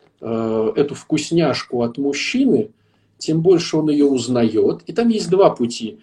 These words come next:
Либо он в ней разочаруется, и слава богу, лучше разочароваться сейчас, чем когда трое детей и ипотека. Либо он влюбится в неё, и тогда всё будет классно. То есть, отдаляя,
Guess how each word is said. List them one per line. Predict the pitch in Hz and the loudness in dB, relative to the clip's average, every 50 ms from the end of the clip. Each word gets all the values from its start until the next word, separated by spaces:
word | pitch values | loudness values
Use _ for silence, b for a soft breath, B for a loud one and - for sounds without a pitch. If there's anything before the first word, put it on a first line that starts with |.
| b b b | b b b
Либо | - 190 208 185 170 | -4 -2 0 2 4
он | 170 165 160 | 4 4 4
в | 165 | 4
ней | 165 156 | 4 4
разочаруется, | 147 143 131 135 123 - - 135 117 110 104 101 110 - - - 240 233 233 - _ _ _ _ - | 4 2 0 -2 -4 -2 0 0 0 2 0 -2 -4 -4 -6 -6 -4 -6 -6 -8 _ _ _ _ -8
и | |
слава | 165 - - 190 185 180 170 170 | -6 -2 0 2 4 4 4 4
богу, | 165 151 160 165 160 151 143 143 143 143 _ _ _ _ _ _ _ _ _ - | 2 2 2 2 2 2 -2 -4 -6 -8 _ _ _ _ _ _ _ _ _ 0
лучше | 143 156 170 165 - 160 | 2 2 2 2 2 0
разочароваться | 147 143 143 - - - 160 151 151 151 147 143 - - 139 | 2 0 0 -2 -2 -2 0 2 2 2 2 0 -2 -4 -6
сейчас, | - - 151 151 - - 208 190 170 | -6 -6 -6 -4 0 2 2 2 2
чем | - - - 135 123 | 0 -2 -2 -2 0
когда | - 135 - 131 123 120 | 0 2 2 2 2 2
трое | 120 135 135 131 123 | 2 2 2 2 2
детей | 120 131 123 - - 170 | 0 -4 -6 -6 -4 -2
и | 151 127 117 | -2 -2 -2
ипотека. | 117 - 127 - - - 107 - - - - - _ _ _ _ _ _ _ _ _ _ _ _ - | -2 -4 -6 -6 -4 -2 -4 -4 -4 -6 -20 -20 _ _ _ _ _ _ _ _ _ _ _ _ -6
Либо | 143 156 196 254 269 233 - 202 170 - - - | -2 2 2 2 4 4 4 4 2 2 2 4
он | 160 190 214 214 214 - | 6 6 6 6 4 2
влюбится | - 160 180 196 226 214 156 131 117 - - - 123 | 0 0 2 2 2 2 2 0 -2 -2 -4 -4 -4
в | 117 120 | -2 -2
неё, | 135 131 131 131 143 147 160 196 240 240 240 _ _ _ - | -2 -2 -2 -2 -2 -2 0 0 -2 -2 -6 _ _ _ -10
и | - 123 | -6 -2
тогда | 131 139 - 165 | -2 0 0 -2
всё | 170 - - 143 | -4 -6 -12 -10
будет | 135 139 131 127 - | -6 -4 -4 -6 -4
классно. | - - 123 117 101 - - 107 107 110 110 _ _ _ _ _ _ _ _ _ _ _ _ _ _ _ _ _ _ _ _ - | -4 -2 0 0 0 -2 -6 -12 -14 -18 -20 _ _ _ _ _ _ _ _ _ _ _ _ _ _ _ _ _ _ _ _ 2
То | - 208 | 4 4
есть, | 196 165 165 - - - | 6 4 2 -2 -4 -2
отдаляя, | 160 156 156 143 131 123 156 170 170 185 196 202 202 190 175 156 139 120 107 - | -2 -2 -2 -4 -4 0 2 2 4 4 4 4 4 4 4 2 2 2 0 -4